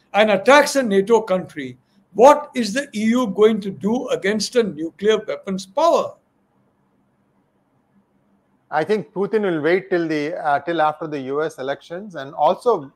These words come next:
Speaker 2: um, about, uh, United Kingdom politics, if elections were to be held today in United Kingdom,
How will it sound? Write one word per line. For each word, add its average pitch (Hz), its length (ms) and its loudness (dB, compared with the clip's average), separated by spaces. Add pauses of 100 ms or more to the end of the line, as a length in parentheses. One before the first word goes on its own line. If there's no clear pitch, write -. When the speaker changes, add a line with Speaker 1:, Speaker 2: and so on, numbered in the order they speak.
(100)
Speaker 2:
um, 135 320 -12 (420)
about, 175 480 2
uh, 123 460 0 (560)
United 190 480 -2
Kingdom 180 360 -4
politics, 139 560 -6
if 151 120 -8 (160)
elections 185 460 -6
were 180 120 -2
to 170 120 -12
be 143 100 -8
held 131 280 -6
today 139 300 -2
in 127 100 -10
United 123 460 -10
Kingdom, 135 360 -10